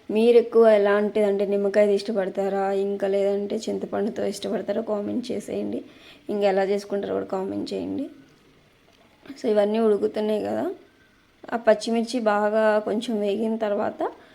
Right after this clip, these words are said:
ఇంకా దీన్ని తీసుకెళ్ళి మనం ముందుగా రెడీ చేసి పెట్టుకున్నాం కదా రైస్,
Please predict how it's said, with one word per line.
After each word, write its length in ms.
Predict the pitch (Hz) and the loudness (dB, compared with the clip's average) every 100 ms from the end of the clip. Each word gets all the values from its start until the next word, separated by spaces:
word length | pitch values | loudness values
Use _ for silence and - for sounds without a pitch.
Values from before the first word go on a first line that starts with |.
| - _ - - | -20 _ -10 -4
ఇంకా 220 | 233 233 | 0 2
దీన్ని 280 | 208 208 196 | 2 0 0
తీసుకెళ్ళి 440 | 202 196 214 208 | -2 -2 -4 -2
మనం 260 | 208 220 - - _ _ _ _ _ _ _ | -2 -4 -6 -10 _ _ _ _ _ _ _
ముందుగా 300 | 233 226 226 | 0 4 6
రెడీ 280 | 226 208 214 220 | 6 6 2 -2
చేసి 140 | 226 | -4
పెట్టుకున్నాం 500 | - 196 - 202 208 | -4 -4 -2 -2 -2
కదా 220 | 202 208 | -2 -2
రైస్, 400 | 202 202 214 - | -2 -2 -4 -4